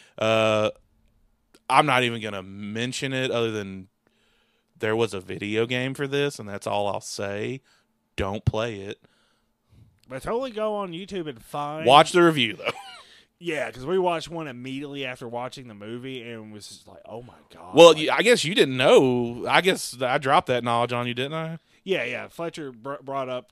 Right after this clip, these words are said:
Speaker 2: to both of me and Hudson, 'cause Hudson watched it with us, that, uh, there was a, a video game, and I'm just thinking, "What the?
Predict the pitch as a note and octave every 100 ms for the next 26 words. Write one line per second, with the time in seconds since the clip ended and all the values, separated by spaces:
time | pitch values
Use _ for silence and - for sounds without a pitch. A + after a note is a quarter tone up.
0 | - B2 B2+ C3 A#2+ A2+ A#2+ A#2 A2 B2+
1 | - A2 G2+ _ _ _ _ _ - G#2
2 | A2+ A#2+ G2+ F#2+ F#2+ F#2 G2 G#2+ G#2 -
3 | _ _ A#2+ A#2 A2 G#2 B2 A2 - _
4 | - G2 A2 F3 F#3+ A2 A2 A2 A2 D3+
5 | F3 - D3+ B2 G#2 _ _ _ _ B2+
6 | G#3 D#4+ F4+ D#4+